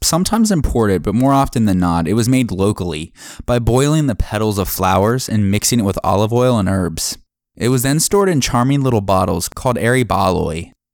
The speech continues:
Another highly prized perfume container was the alabastron, so named because it was carved of alabaster. Male athletes typically applied perfume to their bodies after exercise,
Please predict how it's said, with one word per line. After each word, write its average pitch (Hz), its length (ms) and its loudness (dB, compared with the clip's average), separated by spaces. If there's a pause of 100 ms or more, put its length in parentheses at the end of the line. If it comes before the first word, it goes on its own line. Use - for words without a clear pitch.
(320)
Another 135 320 0
highly 120 400 0
prized 101 420 0
perfume 101 400 0
container 87 640 -4
was 107 140 -2
the - 80 0
alabastron, 92 960 -2 (400)
so - 180 0
named 165 280 2
because 160 260 0
it - 20 -2
was 123 100 -2
carved 113 400 0
of 95 100 -2
alabaster. 92 880 -2 (420)
Male 143 240 2
athletes 120 500 0
typically 165 500 -2
applied 117 420 0
perfume 107 400 0
to - 100 -6
their 98 120 0
bodies 92 420 0
after 90 260 -2
exercise, 90 800 -4